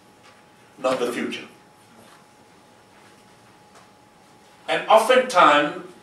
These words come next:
Ministry of Education has the most chunk of the budget. Not the most, the largest chunk of the budget. And that's what attracts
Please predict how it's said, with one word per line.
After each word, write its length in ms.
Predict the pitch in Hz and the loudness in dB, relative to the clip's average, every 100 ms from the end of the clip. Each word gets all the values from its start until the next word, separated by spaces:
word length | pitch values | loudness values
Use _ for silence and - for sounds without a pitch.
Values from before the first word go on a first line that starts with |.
| - - _ _ _ _ - | -20 -20 _ _ _ _ -10
Ministry 380 | 165 220 214 190 | -4 -2 0 0
of 120 | 190 | 0
Education 680 | 165 160 139 160 165 160 143 | -2 -6 -6 -6 -4 -8 -6
has 440 | 143 143 - - - - _ - | -4 -4 -6 -14 -20 -20 _ -6
the 180 | 156 160 | -4 -2
most 640 | 214 226 214 - - - - _ _ _ _ _ _ _ _ _ - | -2 -2 -4 -10 -12 -18 -20 _ _ _ _ _ _ _ _ _ -12
chunk 320 | - 214 - - - | -2 -2 -2 -10 -10
of 120 | - | -8
the 80 | 139 | -2
budget. 380 | 180 - - - - - _ _ _ _ - | -2 -2 -10 -16 -20 -20 _ _ _ _ -8
Not 160 | 131 127 | -8 -6
the 80 | 113 | -6
most, 320 | 135 131 - - | -6 -6 -12 -8
the 120 | 139 | -6
largest 560 | 135 185 220 - - - | -2 -2 -4 -6 -8 -8
chunk 300 | - - - | -8 -8 -12
of 120 | 107 | -14
the 60 | 110 | -10
budget. 360 | - - - - - _ _ _ _ _ _ _ _ _ _ _ - | -8 -8 -10 -20 -20 _ _ _ _ _ _ _ _ _ _ _ -10
And 180 | - 151 | -6 2
that's 260 | 226 - 208 | 4 4 4
what 240 | 214 180 | 4 4
attracts 760 | 175 202 202 202 - - - | 2 4 4 2 -4 -6 -10